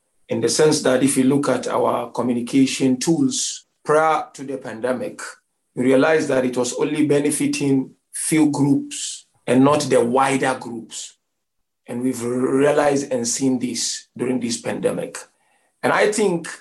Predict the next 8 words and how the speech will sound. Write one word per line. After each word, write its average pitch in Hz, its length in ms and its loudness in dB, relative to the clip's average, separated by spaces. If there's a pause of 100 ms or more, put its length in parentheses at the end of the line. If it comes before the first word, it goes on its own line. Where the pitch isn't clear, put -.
(260)
the 143 180 -2
cause 202 460 2
for - 300 -8
this 151 320 -4
really 135 380 -4 (140)
is - 360 -6
lack 143 320 0
of - 360 -2